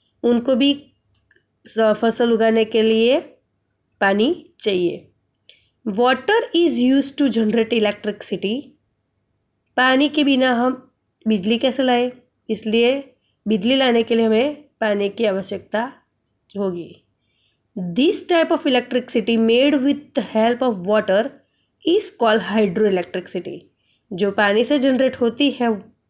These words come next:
बिजली, उसको हम हाइड्रोइलेक्ट्रिसिटी बोलते हैं।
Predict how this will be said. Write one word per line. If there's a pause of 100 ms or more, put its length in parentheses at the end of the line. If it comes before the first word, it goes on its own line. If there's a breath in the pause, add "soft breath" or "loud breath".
बिजली,
उसको
हम
हाइड्रोइलेक्ट्रिसिटी (400 soft breath)
बोलते
हैं।